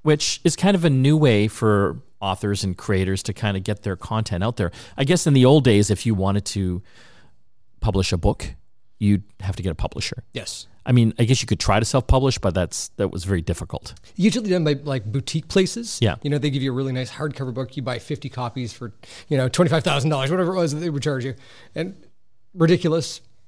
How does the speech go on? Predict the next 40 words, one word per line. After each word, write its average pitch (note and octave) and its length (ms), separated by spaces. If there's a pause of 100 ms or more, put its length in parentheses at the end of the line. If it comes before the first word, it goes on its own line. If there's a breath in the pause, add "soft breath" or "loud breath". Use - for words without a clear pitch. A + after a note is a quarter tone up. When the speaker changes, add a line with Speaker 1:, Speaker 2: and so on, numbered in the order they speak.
(360)
Speaker 2:
vanity E3+ 320
stuff, C3+ 440
but C3 340
some D3 140
people A#2+ 200
really A2 200
like A2 140
to - 100
do A#2+ 100
it. A2 140 (200 loud breath)
I F3+ 40
know G3+ 180
a F3+ 140
few, - 180 (180)
uh, D3+ 220
professors B2+ 460
in D3 80
university C3 420
that A#2 80
had, - 260
had F#3+ 280
their G#3 160
own F#3+ 180
book E3+ 160
published C3 500 (360 loud breath)
and G#3 100
just - 240
kept - 160
copy, C3 220
copies B2+ 320
around A2 220
to G#2+ 40
give A#2 220
to B2+ 80
friends. A2 460 (340 loud breath)
Um, B2 260 (280)
CreateSpace, A3+ 880
um, A#2 300
Smashwords, E3+ 840 (320 loud breath)
uh, A#2+ 300